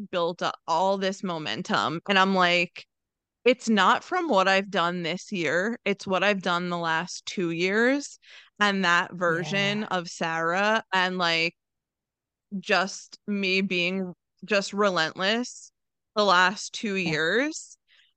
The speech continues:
Speaker 1: Even though I didn't see immediate results, that's how I got to this year's version of me.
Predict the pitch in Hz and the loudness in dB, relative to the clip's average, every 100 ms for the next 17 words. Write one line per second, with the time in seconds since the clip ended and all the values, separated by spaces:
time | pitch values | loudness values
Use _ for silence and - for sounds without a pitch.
0 | _ 226 233 254 240 202 202 208 202 190 | _ -4 0 0 2 4 4 4 2 0
1 | 185 180 185 - - - - 202 185 185 | -2 -8 -8 -14 -20 -18 -6 0 2 2
2 | - 196 180 180 190 180 185 180 185 160 | 0 0 0 0 0 -2 -2 -4 -2 -2
3 | 214 - - _ _ 185 196 170 180 208 | -2 -6 -14 _ _ -6 2 6 6 2
4 | _ - - - - _ _ _ _ - | _ -18 -16 -16 -18 _ _ _ _ 2
5 | 220 202 190 180 180 185 175 - - 202 | 4 6 6 4 4 4 4 -2 -10 -8
6 | 185 170 175 180 - - 185 180 185 180 | -8 -2 2 2 -2 -14 -8 -2 0 0
7 | 180 185 170 170 165 175 185 151 156 160 | 0 -4 -2 0 0 -2 -4 -4 -6 -10
8 | - 156 185 175 156 175 226 | -4 -4 0 2 4 6 4